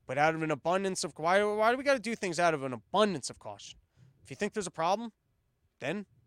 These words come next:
take care of it. If you're telling me that you guys have sys-, perfect monitoring systems, you've monitored everything, and there's nothing, someone's lying to me here. All right, what do we got left? Oh, we got a couple topics left. Got three more. Mysterious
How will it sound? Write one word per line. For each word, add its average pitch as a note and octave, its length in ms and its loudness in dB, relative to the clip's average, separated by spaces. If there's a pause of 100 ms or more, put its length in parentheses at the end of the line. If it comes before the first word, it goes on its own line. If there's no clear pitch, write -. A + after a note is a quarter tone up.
(500)
take E3+ 140 -4
care C#4+ 180 -2
of - 80 -6
it. - 60 -20 (640)
If C3+ 60 -16
you're G3 80 -6
telling B3 300 -2
me C#4 100 -2
that A3+ 120 -10
you G3+ 100 -12
guys A#3+ 240 0
have A#3 140 -2
sys-, - 320 -8 (100)
perfect B3+ 340 -4
monitoring B3 400 0
systems, C4+ 480 -6 (380)
you've D#3 100 -6
monitored A#3 320 4
everything, B3 540 -2 (400)
and G3 100 -6
there's E3 120 -4
nothing, B3 400 2 (580)
someone's G#3+ 340 0
lying C3+ 220 0
to B2 40 -6
me B2 120 -6
here. D3+ 220 -2 (800)
All D#3+ 100 6
right, C3+ 160 2 (420)
what F3+ 80 -6
do F3+ 40 -6
we E3+ 60 -6
got C3+ 160 -2
left? - 340 -16 (360)
Oh, G3+ 180 2
we F3 100 -2
got F3 120 0
a - 20 -6
couple - 220 -4
topics - 400 -8
left. - 280 -20 (720)
Got B2 140 -12
three F3+ 280 -4
more. A2+ 280 -6
Mysterious A#3+ 880 0